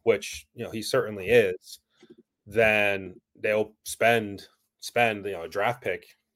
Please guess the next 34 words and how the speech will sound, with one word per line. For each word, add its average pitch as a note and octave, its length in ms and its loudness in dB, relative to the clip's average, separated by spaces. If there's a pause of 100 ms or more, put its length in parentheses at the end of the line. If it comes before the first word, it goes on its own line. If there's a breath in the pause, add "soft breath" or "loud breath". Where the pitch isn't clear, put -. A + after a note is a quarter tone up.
(120)
pretty A2 180 -2
high A2+ 200 0
on D#2+ 140 -8
him. D2+ 240 -16
And G2 120 -10
that's G#2 360 -8
a - 60 -6
premium A2 500 -6
position G2 400 -4
in F#2 60 -8
the F#2+ 80 -6
N F#2 80 -6
F - 140 -8
L, G#2+ 280 6
I F#2+ 60 0
would F2+ 100 -6
say, F#2+ 180 -4
with F2 220 -10
quarterback, G2 640 0 (1040)
you G#2+ 100 -8
know, E2+ 80 -6
number G#2 240 0
one G2+ 180 2
corner, G#2+ 600 2 (800)
edge G#2 200 0
rusher, G#2+ 600 0 (1160)
offensive G2+ 400 -2
tackle, A2+ 580 2 (840 soft breath)
maybe A2+ 360 -2
wide G#2 240 6
receiver G#2 520 0
has G2+ 160 -4
kind G#2 180 -6
of G#2 220 -4